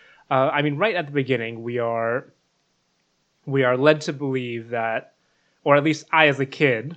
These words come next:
after watching Toy Story, was led to believe that whenever I wasn't looking, my stuffed animals were moving, doing their own shenanigans. I'm sure you've heard many stories of kids, like, pretending to fall asleep and then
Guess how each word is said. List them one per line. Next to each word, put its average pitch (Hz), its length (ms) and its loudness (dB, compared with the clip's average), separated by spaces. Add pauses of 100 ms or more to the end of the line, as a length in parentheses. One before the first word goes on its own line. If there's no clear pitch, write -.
(120)
after 135 240 -4
watching 120 320 -4
Toy 120 200 -4
Story, 120 540 -4
was 139 200 -4
led 139 220 0
to 143 80 -4
believe 127 340 -4
that 117 240 -4
whenever 143 380 0
I 185 80 4
wasn't 196 360 0
looking, 165 540 -4 (280)
my 123 280 -4
stuffed 156 400 -2
animals 131 600 0
were 120 300 -6
moving, 151 640 -2
doing 135 220 -4
their 117 120 -6
own 123 120 -8
shenanigans. 127 800 -6 (300)
I'm 127 140 -8
sure 151 540 2 (180)
you've 143 220 -10
heard 131 180 -2
many 147 260 -2
stories 127 600 -4
of 123 440 -6
kids, 120 380 -4
like, 110 240 -6 (200)
pretending 139 640 -4
to 135 80 -8
fall 127 340 0
asleep 127 540 -4
and 127 160 -10
then 123 340 -6